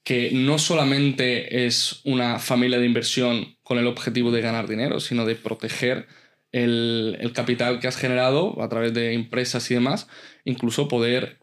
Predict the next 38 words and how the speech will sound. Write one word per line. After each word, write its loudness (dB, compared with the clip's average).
eh, -4
que -2
sea 0
perpetuo, 0
¿no? -2
Ese, -4
esa -2
riqueza, -2
¿no? -2
Y -2
poder -2
gener-, 0
que 0
poder 0
dejarla 0
a -6
generaciones -2
futuras. -2
Esto -2
es 2
algo 4
que 2
a 4
mí 4
me 2
explotó -2
la -2
cabeza. -4
Cuando -4
yo 0
me 0
siento 0
con 2
un 0
tío 0
y 2
me 0
dice, 0